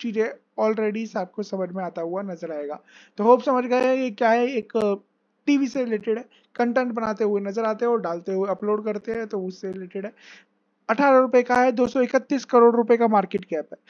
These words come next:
जब मैं दो सौ इकतीस करोड़ की बात करूं तो याद रखिए स्मॉल कैप और मिड कैप, अ, माइक्रो कैप शेयर है और हमारे चैनल का नाम भी I am small cap investor है, ठीक है ना, तो सब्सक्राइब कर लीजिएगा। और यहाँ पर जब मैं बात करूँ तो याद रखिएगा, जब भाग रहा है तो यही कुछ रुपए वाला, एक रुपए वाला स्टॉक अच्छे खासे रिटर्न दे रहा है,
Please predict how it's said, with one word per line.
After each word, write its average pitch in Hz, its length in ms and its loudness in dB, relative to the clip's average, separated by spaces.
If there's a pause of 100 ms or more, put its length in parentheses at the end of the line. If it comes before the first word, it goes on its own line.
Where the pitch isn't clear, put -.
(240)
जब 233 100 4
मैं 269 180 4
दो 269 120 2
सौ 294 120 0
इकतीस 269 420 -2
करोड़ 254 260 4
की 240 100 -4
बात 220 240 2
करूं 247 200 2
तो 269 80 -6
याद 226 200 2
रखिए 220 300 -4
स्मॉल 226 300 -2
कैप 233 280 -4
और 226 60 0
मिड 208 220 -4
कैप, 233 320 -2
अ, 208 100 0
माइक्रो 214 320 -4
कैप 220 180 -6
शेयर 196 320 -4
है 233 100 -8 (360)
और 214 60 0
हमारे 233 180 0
चैनल 226 300 -6
का 226 120 -8
नाम 214 200 -4
भी 226 80 -2
I 220 40 0
am 214 160 -4
small 196 340 -4
cap 208 140 -8
investor 202 460 -6
है, 240 80 -8 (300)
ठीक 208 160 -8
है 220 60 -6
ना, 240 80 -6
तो 233 100 -10
सब्सक्राइब 214 420 -4
कर 214 160 -6
लीजिएगा। 220 460 -2 (340)
और 247 300 4
यहाँ 226 200 0
पर 240 140 -2
जब 247 120 -4
मैं 254 160 0
बात 226 220 0
करूँ 240 180 -4
तो 254 80 -6
याद 226 200 0
रखिएगा, 226 460 -4
जब 208 240 -4
भाग 180 280 -2
रहा 226 200 2
है 226 260 2
तो 226 140 -4
यही 220 400 -2
कुछ 220 300 -6
रुपए 220 420 -2
वाला, 208 280 -2
एक 220 240 0
रुपए 220 160 -6
वाला 214 240 0
स्टॉक 208 320 -8
अच्छे 214 240 -12
खासे 196 220 -12
रिटर्न 190 300 -8
दे 214 100 -2
रहा 196 120 -4
है, - 80 -14